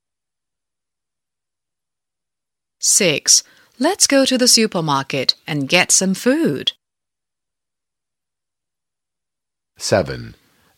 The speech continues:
Speaker 2: the moon bread is very hard and rough.
Speaker 1: Eight,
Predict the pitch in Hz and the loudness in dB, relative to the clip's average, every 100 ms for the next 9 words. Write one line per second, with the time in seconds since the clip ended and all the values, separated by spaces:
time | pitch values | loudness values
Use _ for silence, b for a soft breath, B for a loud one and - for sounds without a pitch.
0 | 98 107 110 139 208 120 82 69 78 80 | 0 2 4 4 2 0 -2 -2 -4 -4
1 | 65 78 87 139 160 98 80 78 82 - | -2 0 2 2 0 0 2 -2 -6 -8
2 | 87 82 78 107 117 - - - _ _ | -4 -4 0 0 0 -2 -14 -20 _ _
3 | _ _ _ _ _ _ _ _ _ _ | _ _ _ _ _ _ _ _ _ _
4 | _ _ _ _ _ _ _ _ _ _ | _ _ _ _ _ _ _ _ _ _
5 | _ _ _ _ _ _ _ _ _ 220 | _ _ _ _ _ _ _ _ _ 0
6 | 214 185 123 - | 2 2 0 -4